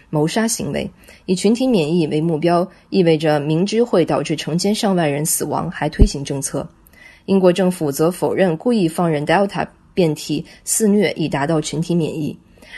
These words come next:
但坦承未来几周内每日新增感染数字可能激增至十万人，这将使各地医院承受重负。苏格兰及威尔士地区的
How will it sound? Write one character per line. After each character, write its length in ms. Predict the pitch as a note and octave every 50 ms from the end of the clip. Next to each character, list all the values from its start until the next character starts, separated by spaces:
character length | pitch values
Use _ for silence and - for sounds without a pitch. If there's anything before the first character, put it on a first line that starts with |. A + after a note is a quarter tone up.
| - _ _
但 240 | - A3 G#3 F#3+ F#3
坦 200 | F#3 - D#3+ C#3
承 200 | D#3 - E3 E3
未 100 | F#3 A3
来 140 | G#3 E3 D#3
几 180 | E3+ - - C#3
周 240 | C#3 - F3+ F#3+
内 260 | G3+ G3+ F3 D3 - - - - - -
每 240 | - - F3 D#3+ D#3+
日 160 | F#3 B3 A#3+
新 240 | G3 - - A#3 A#3+
增 160 | A#3 A#3 A#3+
感 180 | A3+ E3 D#3 G3
染 140 | F#3+ -
数 220 | D#3 - - F#3 E3+
字 240 | E3 - E3+ D#3+ D3
可 160 | - - D#3
能 120 | C#3 D3
激 200 | D3+ - - G3+
增 200 | G3+ G3+ G#3 A3
至 200 | A3 - F#3 D3
十 180 | C#3+ - - C3
万 180 | D#3 F3+ E3+
人， 220 | C3 - G#2+ - F#3 - _ _ - _ _ _ _
这 140 | - C#4 C4+
将 240 | A#3+ C4 B3+ C4
使 260 | C4 - - E3 D3 C3+
各 200 | - - A3+ G#3
地 140 | G3 G3+
医 100 | F3+ -
院 300 | G3+ G#3+ A3 G#3+ E3+ C#3+ C#3+
承 220 | - - - D3+
受 360 | D#3 - F#3+ D#3+ C#3+ B2 -
重 260 | - - - G3+ E3+ C#3+
负。 300 | - - - D3 - - _ _ _ _ _ - - - _ _ _
苏 100 | - G3
格 100 | F#3+ G3
兰 160 | F3+ D#3+ D#3
及 180 | F3 - E3+ F3
威 160 | E3+ G3+ G#3+
尔 100 | F#3+ -
士 160 | D3+ - -
地 160 | D#3 - E3+ E3
区 160 | D#3+ - E3
的 200 | D#3+ D3+ -